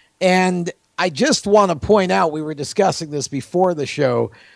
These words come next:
with Bob Steele, our producer, but I just wanna point out that, uh, before we even start any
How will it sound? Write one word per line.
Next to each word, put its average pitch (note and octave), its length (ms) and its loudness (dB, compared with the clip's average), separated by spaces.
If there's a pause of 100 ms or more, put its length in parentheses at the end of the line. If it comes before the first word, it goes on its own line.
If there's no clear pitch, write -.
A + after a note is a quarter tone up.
(140)
with C3 160 -12
Bob D3+ 260 -2
Steele, D#3 260 -2
our C#3+ 120 2
producer, D3 460 -2
but C3+ 120 0
I C#3 80 0
just D#3 260 0
wanna E3 280 2
point D#3+ 360 2
out D3 380 0
that, C3 320 0 (460)
uh, D3 340 -2
before D#3+ 400 4
we G#3+ 140 4
even E3 240 -2
start B3 320 2
any C#3+ 180 -6